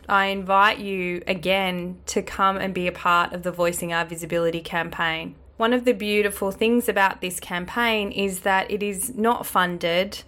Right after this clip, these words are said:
It is an idea from me to hopefully many of you Indigenous women out there, wherever you are in the world,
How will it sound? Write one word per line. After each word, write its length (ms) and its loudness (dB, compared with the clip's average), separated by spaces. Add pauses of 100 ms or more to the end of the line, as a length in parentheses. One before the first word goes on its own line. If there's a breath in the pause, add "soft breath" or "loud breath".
It 120 2
is 160 4
an 120 4
idea 840 2
from 380 2
me 600 0
to 360 0
hopefully 560 2
many 500 0
of 220 0
you 500 0
Indigenous 560 -2
women 260 0
out 280 0
there, 260 2
wherever 320 2
you 160 0
are 160 2
in 120 -2
the 80 -2
world, 500 0